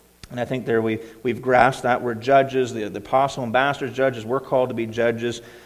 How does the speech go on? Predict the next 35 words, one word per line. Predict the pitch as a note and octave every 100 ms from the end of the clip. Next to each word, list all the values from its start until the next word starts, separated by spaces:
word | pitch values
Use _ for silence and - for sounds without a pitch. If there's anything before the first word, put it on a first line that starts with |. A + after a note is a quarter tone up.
| -
<laughs> | _ - -
We're | C#3+ C#3+
not | - -
called | - C3 B2+
to | -
do | B2 A#2+
the | A#2
status | - - A#2 A2+ A2+ G#2+
card | - - A2+ A2 A2 G#2 - - -
thing. | A#2+ A2+
I | A2
mean, | G#2+
we | A2
didn't | C3+ C3+
read | B2+ D3 A#2+
that | A2+
in | A2
Luke | A#2+ A#2
six, | - C3+ -
did | C3+
we? | G#2+ D2+ - - _ _ _ _ _ _ _ _
At | A2+ A2
all. | A2+ G2 - - - _ _ _ _ _ _ _
All | -
right, | A2+
no, | C3+ G#2+ G#2+
we're, | G#2+
we're | A#2 A#2
called | A#2 - D#3 C#3+ B2+
as | A2
the | G#2+
Spirit | - C3 B2+
leads | A#2+ A#2+ A#2
to | -
respond, | G#2+ - - B2 A#2+ A2+